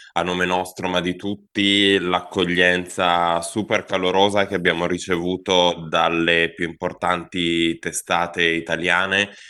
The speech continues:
che è stato un supporto che chiaramente non davamo affatto per scontato, ma hanno davvero apprezzato il nostro film e questa cosa ci ha davvero, eh, colmati di, di gioia.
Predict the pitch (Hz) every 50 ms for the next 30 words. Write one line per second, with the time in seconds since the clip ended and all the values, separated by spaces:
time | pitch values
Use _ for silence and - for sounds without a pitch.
0 | - - - - _ _ - - 98 90 92 95 92 92 92 90 87 - - 95
1 | 87 - 92 90 - - 95 85 - - 95 90 90 87 90 - - - 92 90
2 | 87 87 87 87 85 82 - - - 98 87 80 - - 90 87 87 90 90 90
3 | 90 87 - 92 87 87 90 92 90 87 85 90 87 87 87 82 - - - 95
4 | 90 - - 92 - 92 87 87 - - 92 87 87 85 95 98 98 101 104 -
5 | 110 104 98 98 95 87 82 85 87 85 87 85 85 87 87 87 87 87 87 87
6 | 87 87 85 85 87 82 80 87 98 101 104 101 101 101 98 92 92 87 _ -
7 | - 95 90 90 90 - - 92 90 87 87 85 82 90 92 87 - - 87 90
8 | - - 98 95 98 95 95 95 98 98 98 95 - - - - - - - -
9 | 92 95 95 92 90 90 87 87 85 85 85 - 92 85 - - 85 - 92 92
10 | 95 95 90 - - 87 82 82 85 80 82 80 78 87 87 85 87 87 82 82
11 | - - 85 85 82 82 85 82 - - 92 87 85 87 92 92 - - 98 87
12 | 82 87 85 82 85 82 82 82 80 82 80 78 78 87 82 78 87 80 78 78
13 | 80 82 78 73